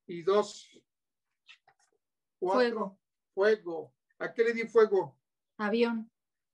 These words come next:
Speaker 1: Avión. Entonces, aquí yo puedo pon-, puedo poner una A, pero no sé si irme para la derecha o para la izquierda. Entonces digo eh, cinco dos.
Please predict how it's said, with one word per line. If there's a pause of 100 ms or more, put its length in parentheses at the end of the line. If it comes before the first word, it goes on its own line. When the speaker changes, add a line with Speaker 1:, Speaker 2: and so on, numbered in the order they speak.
(120)
Speaker 1:
Avión. (880)
Entonces,
aquí
yo
puedo
pon-,
puedo
poner
una
A,
pero
no
sé (180)
si
irme
para
la
derecha
o
para
la
izquierda. (240)
Entonces
digo (760)
eh,
cinco
dos.